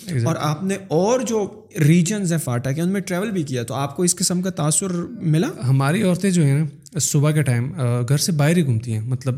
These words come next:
Speaker 1: کھیت ہیں، وہاں پہ بیٹھی ہوتی ہیں، آ، بکریاں چر رہی ہیں، وہ اپنا کام کر رہی ہوتی ہیں۔ اس کے علاوہ جو ہماری گاؤں کی عورتیں، وہ زیادہ کرتی ہیں، مطلب کڑھائی، سلائی وغیرہ ٹائپ کی چیزیں جو ہے نا، تو وہ اوپنلی وہاں پہ گھوم رہی ہوتی ہیں، صحیح ہے۔ ہاں، پہلے زمانے میں یہ تھا نا کہ ان کے علاقوں میں،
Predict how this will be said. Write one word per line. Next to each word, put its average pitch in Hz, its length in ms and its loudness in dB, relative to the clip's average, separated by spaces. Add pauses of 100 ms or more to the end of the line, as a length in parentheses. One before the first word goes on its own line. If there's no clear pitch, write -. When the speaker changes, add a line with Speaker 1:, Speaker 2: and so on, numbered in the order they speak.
(140)
Speaker 1:
کھیت 131 320 0
ہیں، 120 100 2 (140)
وہاں 123 260 2
پہ 131 120 0
بیٹھی 120 320 0
ہوتی 117 280 -2
ہیں، 113 140 0 (160)
آ، 113 560 -2 (300)
بکریاں 131 400 2
چر 131 200 2
رہی 127 100 2
ہیں، 123 100 2
وہ 120 80 0
اپنا 117 180 -4
کام 120 280 0
کر 123 160 0
رہی 117 140 2
ہوتی 117 160 -2
ہیں۔ 120 40 2
اس 117 40 -4
کے 139 80 -2
علاوہ 131 160 2
جو 131 120 4
ہماری 131 280 2
گاؤں 131 160 2
کی 139 120 -2
عورتیں، 135 240 0
وہ 135 140 2
زیادہ 123 260 2
کرتی 117 260 -2
ہیں، 110 260 0
مطلب 127 520 -8 (120)
کڑھائی، 117 320 -2
سلائی 117 300 0
وغیرہ 113 260 0
ٹائپ 113 240 -4
کی 110 80 -6
چیزیں 113 200 0
جو 110 60 -2
ہے 113 40 -2
نا، 139 80 -2 (600)
تو - 80 -2
وہ 214 140 0
اوپنلی 226 400 2
وہاں 147 280 2
پہ 143 220 0
گھوم 127 220 2
رہی 135 120 4
ہوتی 127 320 0
ہیں، 113 100 0
صحیح 120 300 -4
ہے۔ 120 40 -4 (500)
ہاں، 131 320 0
پہلے 160 320 0
زمانے 170 360 2
میں 147 100 2
یہ 147 100 2
تھا 156 120 -2
نا 160 80 0
کہ 170 260 -6
ان 139 180 0
کے 139 160 0
علاقوں 120 300 0
میں، 120 140 -2